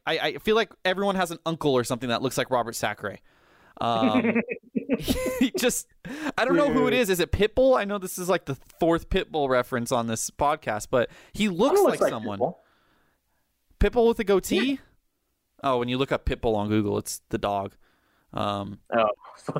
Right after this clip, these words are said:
Speaker 1: Pitbull with goatee. Uh, maybe not Pitbull. I don't know. He looks like, I feel like everyone has an uncle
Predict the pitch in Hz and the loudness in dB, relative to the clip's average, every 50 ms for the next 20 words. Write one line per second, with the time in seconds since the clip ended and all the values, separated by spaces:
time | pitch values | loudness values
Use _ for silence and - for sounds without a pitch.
0 | 156 151 - 151 139 131 - - - - 135 131 131 131 131 127 123 117 120 120 | -4 -4 -4 -2 -2 -2 -4 -4 -2 0 2 2 4 4 2 2 2 2 2 4
1 | 117 117 - - - - 120 113 - 117 110 110 110 110 - - - - 117 110 | 2 2 0 -6 -20 -20 -10 -4 0 2 2 2 2 0 -4 -8 -6 -4 -2 -2
2 | 104 104 98 92 - _ _ _ _ _ _ _ _ _ _ _ _ _ _ _ | -2 -4 -6 -10 -14 _ _ _ _ _ _ _ _ _ _ _ _ _ _ _
3 | _ _ _ _ _ _ _ _ _ _ _ _ _ _ _ - 151 170 175 170 | _ _ _ _ _ _ _ _ _ _ _ _ _ _ _ -4 -2 0 0 0
4 | 170 170 165 151 143 123 117 - 127 113 - - 107 104 - - 180 214 214 170 | 0 0 0 0 0 0 -2 -2 -4 -4 -2 -2 -2 -2 -2 -2 -2 0 0 -2
5 | 135 - 202 233 233 240 254 240 - 247 208 - - 196 196 - - 220 208 214 | -2 0 0 0 2 2 0 2 0 -2 -2 -2 -4 -6 -6 -4 -2 0 0 0
6 | 196 170 - 151 147 156 160 151 151 147 143 139 127 127 - 123 123 117 - 113 | 0 0 -2 -2 -2 -2 -2 -2 -2 0 -2 -2 -4 -6 -6 -6 -6 -2 -2 -2
7 | 107 101 - | -2 -2 -4